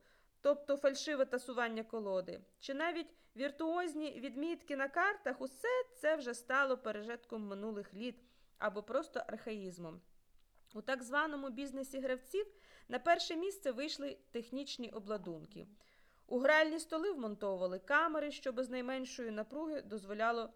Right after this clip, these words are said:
читати карту опонента. У стінах, у картинах, у різноманітних елементах декору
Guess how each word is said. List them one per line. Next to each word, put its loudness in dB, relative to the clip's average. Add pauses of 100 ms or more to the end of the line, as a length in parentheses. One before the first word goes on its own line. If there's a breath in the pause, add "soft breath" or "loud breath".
(460 soft breath)
читати 0
карту 2
опонента. -2
У -6
стінах, -4 (260 soft breath)
у -6
картинах, -2
у -4
різноманітних -4
елементах 0
декору 2